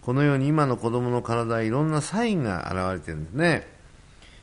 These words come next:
えー、こういった異変はですね、食生活を見直すことで改善されるものもいっぱいあるんですよ。えー、食事を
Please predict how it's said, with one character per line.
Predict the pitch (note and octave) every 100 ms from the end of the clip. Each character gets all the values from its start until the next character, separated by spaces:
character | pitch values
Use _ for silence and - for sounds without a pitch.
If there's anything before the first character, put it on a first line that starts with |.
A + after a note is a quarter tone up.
| -
え | G2 G2+ G2+ G2 G2 F2+
ー、 | -
こ | A#2
う |
い | A#2+
っ |
た | - - A2+
異 | A2 G#2+
変 | G#2 A2+
は | A2+
で | G#2
す | F2+ -
ね、 | F#2
食 | F2 G2+ G2+
生 | - D3
活 | C#3 A#2+ -
を | F#2+
見 | G2
直 | A#2 D#3 D#3+
す | -
こ | D3
と | G#2
で | F2
改 | - A#2+ C#3
善 | C#3+ C3+
さ | C3
れ | C3
る |
も | C3 B2
の | A#2
も | G2+
い | A2+
っ |
ぱ | - -
い | G3
あ |
る | F#3
ん | C3
で |
す | G2
よ。 | - - - - - - - - - - -
え | G2 F#2+ F#2 F#2 F#2 F2
ー、 |
食 | F2 G2 B2+
事 | A2 A2+
を | G#2 -